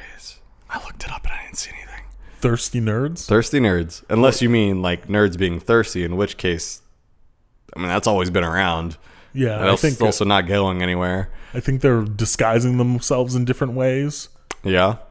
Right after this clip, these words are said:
Speaker 2: I mean, like, the thirsty nerds are other, like, I don't know, rather than the typical dude nerd that you find at anime conventions, it'll be, like, some small little weaselly woman nerd who's also thirsty.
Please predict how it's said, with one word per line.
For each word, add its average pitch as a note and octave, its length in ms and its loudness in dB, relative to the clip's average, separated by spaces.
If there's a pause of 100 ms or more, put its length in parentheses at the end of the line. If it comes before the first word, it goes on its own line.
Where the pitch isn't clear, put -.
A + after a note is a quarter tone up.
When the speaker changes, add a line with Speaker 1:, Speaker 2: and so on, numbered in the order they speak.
(100)
Speaker 2:
I A#2 80 -4
mean, A#2+ 180 2
like, A2+ 180 2
the A2+ 80 -4
thirsty C3+ 460 2
nerds A#2 340 4
are G#2 100 4
other, G#2+ 600 2
like, G#2+ 400 -8 (300)
I B2 120 -2
don't A#2 120 4
know, A2+ 120 4
rather A#2 320 2
than A#2 180 0
the G#2 100 2
typical A2+ 420 0
dude G#2 400 2
nerd C#3 340 2
that C3+ 220 0
you C#3+ 60 -2
find D3 520 -2 (140)
at A#2 200 -2
anime C#3+ 380 2
conventions, D3 600 -2 (240)
it'll B2 160 2
be, B2+ 140 8
like, B2 220 6
some A2 260 0
small B2 760 4
little B2 200 4
weaselly A2 640 4
woman G#2+ 760 0 (340)
nerd A2 380 2
who's G#2 200 0
also A2 340 2
thirsty. G#2 680 -4